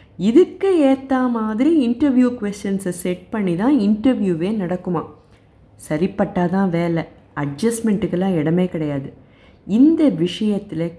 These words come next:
கொஞ்சமா காம்ப்ரமைஸ் செஞ்சாலும் அது நிறுவனத்தை பெரிய அளவுல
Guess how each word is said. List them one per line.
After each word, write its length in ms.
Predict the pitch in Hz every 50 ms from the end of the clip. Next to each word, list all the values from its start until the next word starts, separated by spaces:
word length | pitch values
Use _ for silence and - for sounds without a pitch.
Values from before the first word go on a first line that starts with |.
| - -
கொஞ்சமா 760 | 202 208 226 262 285 302 285 339 339 330 302 277 277 277 285 277 -
காம்ப்ரமைஸ் 680 | 226 208 202 202 196 220 214 202 196 190 175 170 170 -
செஞ்சாலும் 580 | 170 156 151 147 - 151 143 139 139 147 - - - - - - - -
அது 280 | - - 147 175 170
நிறுவனத்தை 920 | 165 165 170 180 214 220 294 285 254 240 196 175 160 147 - - - 214 220 214 - -
பெரிய 480 | _ 208 208 208 208 247 269 285 302 294
அளவுல 600 | 233 185 170 175 170 165 165 156 156 175 196 208